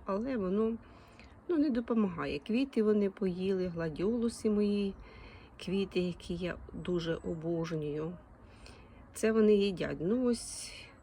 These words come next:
кущі, ні, кущі у нас витримують. М, і квіти в вазонах також дуже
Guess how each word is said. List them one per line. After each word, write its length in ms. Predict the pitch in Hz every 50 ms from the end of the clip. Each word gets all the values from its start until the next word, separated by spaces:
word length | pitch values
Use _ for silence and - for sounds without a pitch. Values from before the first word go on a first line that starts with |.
| - - -
кущі, 480 | 226 214 - - - - - 302 311 285
ні, 280 | 226 196 160 156 156 - -
кущі 440 | 196 180 - - - 247 247 262 262 - - - - - - - - - - - -
у 80 | 170
нас 420 | 175 185 196 208 202 - - - - -
витримують. 920 | 175 202 202 - 185 165 156 139 135 139 139 143 135 151 - - - - - - - - - - - - - - - - - - - - - - - - - - - - - - - - - - - -
М, 180 | 160 156 143 139 - -
і 60 | -
квіти 420 | 180 - - 220 220 - - 196 190
в 80 | 175
вазонах 680 | 175 196 202 196 208 254 320 392 330 285 262 240 226 -
також 480 | - - 214 214 - - 233 220 - - - - - - - - -
дуже 580 | - 170 156 160 156 160 160 151 156 156 151